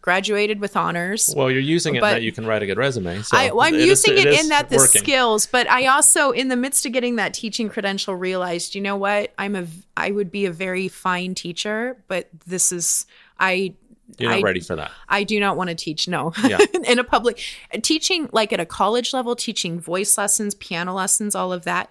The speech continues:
Speaker 2: Mm-hmm.
Speaker 1: I love, um, because I love education and I love teaching. But,
Speaker 2: Mm-hmm.
Speaker 1: like, I did realize, especially in the midst of my student teaching, in fact, my master teacher, I remember when she wrote me my letter of recommendation, she said, "You know,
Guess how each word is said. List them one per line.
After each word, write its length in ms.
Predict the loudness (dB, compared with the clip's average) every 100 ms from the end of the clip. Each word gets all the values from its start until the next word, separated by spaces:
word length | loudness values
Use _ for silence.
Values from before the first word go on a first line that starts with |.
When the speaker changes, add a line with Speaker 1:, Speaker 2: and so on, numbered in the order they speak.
| -14
Speaker 2:
Mm-hmm. 220 | -14 -14 -8 -2
Speaker 1:
I 140 | -2
love, 520 | 0 -2 -2 -6 -14 _ -4
um, 180 | -2 -2
because 260 | -4 -2
I 80 | -2
love 240 | 0 -2 -2
education 580 | -6 -8 -8 -6 -4 -6
and 100 | -8
I 80 | -8
love 280 | -8 -8 -8
teaching. 520 | -10 -6 -6 -8 -8
But, 120 | -6
Speaker 2:
Mm-hmm. 40 | -2
Speaker 1:
like, 180 | -2 -2
I 100 | -4
did 220 | -4 -6 -6
realize, 440 | -6 -4 -4 -2
especially 460 | -2 -2 -2 -4 -4
in 80 | -8
the 80 | -8
midst 280 | -6 -6
of 40 | -4
my 100 | -4
student 380 | -4 -6 -10 -10
teaching, 540 | -8 -6 -6 -8 -12 -16 -20 -18 -4
in 120 | -4
fact, 340 | 0 -2 -2 -4
my 100 | -2
master 420 | -2 -2 -4 -4
teacher, 400 | -6 -6 -6 -4
I 60 | -4
remember 360 | -4 -4 -6
when 160 | -6 -6
she 200 | -4 -4
wrote 180 | -4 -4
me 100 | -6
my 140 | -6
letter 240 | -6 -4 -6
of 100 | -6
recommendation, 760 | -10 -10 -10 -8 -6 -6 -6
she 180 | -6 -2
said, 320 | -2 -2 -8
"You 100 | -8
know, 320 | -6 -6 -8